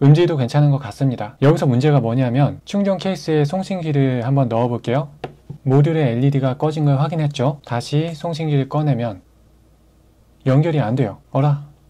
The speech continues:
디제이아이가 그럴 리가 없는데, 내가 뭔가 잘못했나 싶어서 다시 연결해주는 걸 몇 번 반복을 해도 자동으로 재연결이 안 되더라고요. 어, 그러면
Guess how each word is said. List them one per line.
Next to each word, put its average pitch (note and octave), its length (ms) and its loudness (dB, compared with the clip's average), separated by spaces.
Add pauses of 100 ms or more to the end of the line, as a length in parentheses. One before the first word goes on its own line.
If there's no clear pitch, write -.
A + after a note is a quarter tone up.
(300)
디제이아이가 D3 640 2
그럴 C#3+ 200 4
리가 C3+ 160 4
없는데, A#2 480 -4
내가 D3+ 280 4
뭔가 C3 300 2
잘못했나 C#3+ 600 2
싶어서 C#3 580 -4
다시 D3 340 0
연결해주는 D3+ 640 0
걸 C#3+ 140 4
몇 A2+ 180 -2
번 C3+ 160 0
반복을 B2+ 460 -2
해도 D3 400 -2
자동으로 E3+ 420 -2
재연결이 C3+ 460 0
안 G#2 160 -6
되더라고요. A2 580 -2
어, D3 140 -2
그러면 E3 600 0